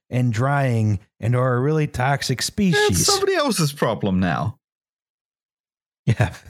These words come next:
Speaker 2: There's just, like, there's just, like, a
Speaker 1: Anyway, no
Speaker 2: really
Speaker 1: one really
Speaker 2: rickety grate holding back fifty box jellyfish.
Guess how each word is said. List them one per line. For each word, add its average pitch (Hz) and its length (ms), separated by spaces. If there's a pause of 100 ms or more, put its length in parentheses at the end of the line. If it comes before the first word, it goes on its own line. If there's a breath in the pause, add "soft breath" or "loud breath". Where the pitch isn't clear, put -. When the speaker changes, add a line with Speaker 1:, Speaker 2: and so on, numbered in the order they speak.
Speaker 2:
There's 170 140
just, 214 160
like, 220 160
there's - 100 (160)
just, 240 100
like, 208 140
a 170 40
Speaker 1:
Anyway, - 0
no - 20
Speaker 2:
really 170 220
Speaker 1:
one 113 200
really 190 220
Speaker 2:
rickety 143 260
grate 107 480
holding 113 520
back 101 280
fifty - 680
box 107 480
jellyfish. 104 840